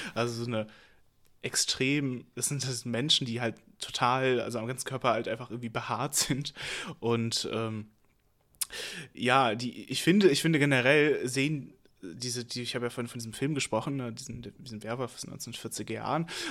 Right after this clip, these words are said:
und ich finde, das sieht dem halt sehr ähnlich, aber das ist, wie gesagt, halt einfach nur eine Krankheit und die Menschen mit dieser Krankheit haben halt auch echt viel Scheiß erlebt, weil das sind doch viele, die in diesen Freakshows gelandet sind und, äh,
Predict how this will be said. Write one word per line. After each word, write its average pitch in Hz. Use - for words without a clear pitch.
und 123
ich -
finde, 143
das 123
sieht 139
dem 123
halt 120
sehr 113
ähnlich, 123
aber 113
das 131
ist, -
wie 165
gesagt, 139
halt 131
einfach 127
nur 135
eine 127
Krankheit 131
und 117
die 117
Menschen 117
mit 113
dieser 110
Krankheit 120
haben 120
halt 110
auch 107
echt -
viel 113
Scheiß -
erlebt, 120
weil 110
das 107
sind 123
doch 117
viele, 131
die 120
in 110
diesen 110
Freakshows 123
gelandet 131
sind 139
und, 113
äh, -